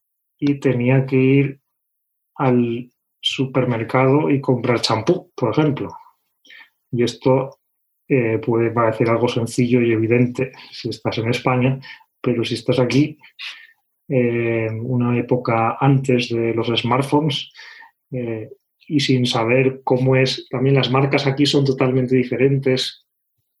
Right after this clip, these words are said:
a las marcas a las que estamos acostumbrados, eh, en otros lugares, y entras en el supermercado, entonces no es fácil encontrar un, algo tan sencillo como un champú.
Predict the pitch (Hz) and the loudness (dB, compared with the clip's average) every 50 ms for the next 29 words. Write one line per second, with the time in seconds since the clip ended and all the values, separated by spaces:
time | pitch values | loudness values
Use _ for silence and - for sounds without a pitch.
0 | _ _ _ _ _ - 131 127 120 127 - - 123 117 127 135 - 131 123 - | _ _ _ _ _ -2 0 2 2 2 0 0 0 0 0 2 0 0 -2 0
1 | - 123 123 123 - - 131 - - 123 123 123 - 123 120 120 113 - - 117 | 0 2 2 2 2 0 0 0 0 0 0 2 2 0 0 0 -2 0 -2 -2
2 | 113 110 120 123 123 123 120 123 - - - - _ _ _ _ _ _ _ _ | 0 0 2 2 2 2 2 0 -2 -6 -8 -12 _ _ _ _ _ _ _ _
3 | _ _ _ _ _ _ _ _ _ _ _ _ _ - 147 127 117 117 113 113 | _ _ _ _ _ _ _ _ _ _ _ _ _ 0 0 2 2 2 0 -2
4 | 110 110 113 113 123 123 123 127 127 120 131 143 135 139 135 - - - - _ | -2 -2 -2 0 0 0 2 2 2 2 2 2 2 0 -2 -4 -8 -12 -14 _
5 | _ _ _ - _ _ _ _ _ _ _ _ _ _ _ _ _ _ _ _ | _ _ _ -20 _ _ _ _ _ _ _ _ _ _ _ _ _ _ _ _
6 | _ - 139 135 127 127 131 131 131 - - 135 135 135 - - - - _ _ | _ 0 2 4 4 4 4 2 0 0 2 2 2 2 0 -4 -8 -12 _ _
7 | _ _ _ _ _ _ _ _ - 151 135 131 127 - 139 135 - 143 135 139 | _ _ _ _ _ _ _ _ -4 -2 0 0 0 -2 -2 0 0 0 2 2
8 | 139 135 135 - 147 147 147 151 151 135 135 127 127 - 147 131 - 131 127 123 | 2 2 2 2 2 2 2 2 0 -2 0 0 0 0 0 0 0 0 2 2
9 | 127 131 131 131 - - - 139 131 - - 143 135 135 139 - - _ _ _ | 4 2 2 0 -2 -2 -2 -2 -2 0 0 2 2 2 0 -4 -8 _ _ _
10 | - 143 135 131 135 123 - 123 113 113 113 - - _ _ - 262 - 143 127 | -4 0 2 2 2 2 2 0 0 -2 -4 -8 -14 _ _ -20 -14 -8 -6 -4
11 | 123 120 - 127 127 127 127 123 127 131 127 - 139 131 - 139 135 143 147 147 | -4 -4 -4 -2 0 0 0 2 2 2 2 2 2 0 0 0 0 2 2 2
12 | 139 123 113 113 113 - 101 101 - | 2 2 0 -2 -4 -6 -8 -8 -12